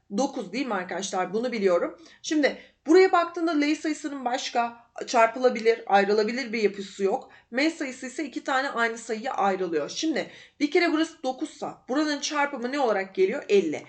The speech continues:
Ellinin çarpanlarına dikkat edersen, dikkat et şimdi. Ee, burası nedir? İkiye böldüm yirmi beş, beşe böldüm beş, beşe böldüm bir. Arkadaşlar elliyi şu anda çok rahat bir biçimde görüyor olmalısınız.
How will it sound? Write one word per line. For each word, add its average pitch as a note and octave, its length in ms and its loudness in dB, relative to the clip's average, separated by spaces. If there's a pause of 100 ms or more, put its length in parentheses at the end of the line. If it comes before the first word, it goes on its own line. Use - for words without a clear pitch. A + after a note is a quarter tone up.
(320)
Ellinin F4+ 420 6
çarpanlarına D4+ 760 -2
dikkat C4 260 -8
edersen, A3 600 -2
dikkat A3 320 -2
et E3+ 140 -8
şimdi. - 340 -14 (1120)
Ee, A#3 460 4
burası E4 340 -2
nedir? D4 360 -4 (360)
İkiye D#4+ 340 2
böldüm F3+ 440 2
yirmi B3 340 -2
beş, D#4 320 0 (360)
beşe D4 300 2
böldüm E3+ 600 -2
beş, D#4 440 0 (280)
beşe D4+ 380 2
böldüm G#3 380 0 (360)
bir. G#3+ 220 2 (260)
Arkadaşlar C4 600 4
elliyi C4+ 380 2
şu D#4+ 180 -4
anda C4 220 -2
çok D4 240 -4
rahat A#3+ 220 0
bir A3 100 -6
biçimde A#3 280 -4
görüyor G#3 320 4
olmalısınız. F#3 640 -2